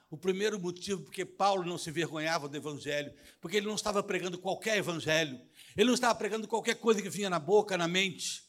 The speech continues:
ele estava pregando o evangelho de Cristo. Ele chega a dizer aos crentes de Gálatas que se vocês alterarem esse evangelho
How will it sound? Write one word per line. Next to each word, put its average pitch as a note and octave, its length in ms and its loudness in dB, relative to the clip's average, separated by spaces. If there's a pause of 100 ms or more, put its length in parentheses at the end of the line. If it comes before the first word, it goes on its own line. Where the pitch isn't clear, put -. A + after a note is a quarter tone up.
(340)
ele D#3+ 120 2
estava E3 280 0
pregando D3+ 400 -2
o - 20 -2
evangelho C#3 460 -4
de C3+ 140 -12
Cristo. - 440 -6 (320)
Ele E3+ 200 2
chega G#3 240 6
a F#3 40 4
dizer F3+ 340 0
aos E3+ 420 -4
crentes G3 400 0
de D3+ 80 -6
Gálatas D#3 520 0 (300)
que G3 100 -4
se G#3+ 120 -2
vocês G#3 340 -4
alterarem A#3 760 4
esse G3 180 0
evangelho D3+ 640 -4